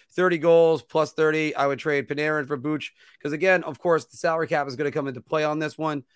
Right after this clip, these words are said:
I know you would trade Panarin, uh, Panarin for Buch, but that's also because Buch was your guy. Buch also, I believe, has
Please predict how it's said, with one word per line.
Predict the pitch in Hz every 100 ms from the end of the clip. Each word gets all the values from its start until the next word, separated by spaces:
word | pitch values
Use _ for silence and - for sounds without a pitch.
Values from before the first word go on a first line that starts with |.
| _ _ _
I | 156
know | 208
you | 240
would | 208
trade | 208 196
Panarin, | 156 170 185 185 143
uh, | 135
Panarin | 120 165 175 175
for | 143
Buch, | 110 156 185 -
but | 135
that's | 151
also | 156 143 -
because | 147 135
Buch | 117 127 117
was | 113
your | 120
guy. | 123 160 165 143 _ _ _
Buch | 165 180 180
also, | 165 160 - 151
I |
believe, | 143 143 147 131
has | 123 127 127 123 104